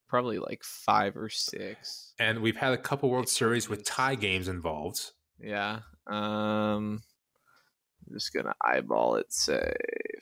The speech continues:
Speaker 1: I'm gonna go with, uh, six hundred and fifty games.
Speaker 2: You're s-, almost within fifty games.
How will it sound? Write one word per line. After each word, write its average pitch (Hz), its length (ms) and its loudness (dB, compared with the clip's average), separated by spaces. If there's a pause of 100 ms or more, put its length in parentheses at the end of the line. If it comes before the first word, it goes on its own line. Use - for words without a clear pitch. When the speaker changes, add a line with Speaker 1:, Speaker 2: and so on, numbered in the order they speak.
(920)
Speaker 1:
I'm 127 140 2
gonna 156 140 0
go 139 200 4
with, 127 360 2
uh, 110 880 2
six - 440 -4
hundred 113 500 0
and 107 240 -2
fifty 110 320 0
games. - 460 -6 (1040)
Speaker 2:
You're 135 220 2
s-, - 380 4 (180)
almost 151 480 6
within 123 240 2
fifty 110 300 -2
games. 87 500 0